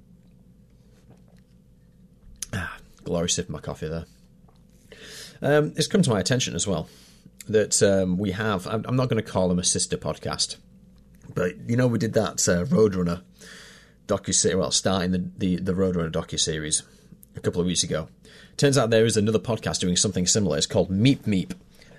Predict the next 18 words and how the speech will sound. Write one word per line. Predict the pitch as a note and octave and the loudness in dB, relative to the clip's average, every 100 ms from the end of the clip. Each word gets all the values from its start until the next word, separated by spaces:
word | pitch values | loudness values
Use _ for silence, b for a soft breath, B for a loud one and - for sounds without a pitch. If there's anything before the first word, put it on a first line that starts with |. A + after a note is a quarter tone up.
| - | 0
M | A2 A#2 | 2 2
E | A2 G#2+ - | 0 -2 -2
E | F#2+ | -4
P, | - D3 F3+ - | 0 2 2 0
M | F#2+ F2+ | -2 -2
E | F#2 - | -4 -4
E | F2 | -8
P, | - A2 C#3 | -4 -2 -2
as | G2+ | 0
in | F#2+ F2+ | 0 2
Meep | G#2 | 2
Meep, | F2+ F#2+ - | 0 -2 -4
the | F2+ F2+ | -4 0
Roadrunner, | F#2 G2+ F#2 F2+ E2+ - | 4 4 4 2 0 -2
Wile | F#2 G2+ | -4 -2
E. | E2+ | -2
Coyote, | F2 F2+ E2 | 0 0 0
Roadrunner | F2+ F2+ E2+ E2 | 0 0 0 -2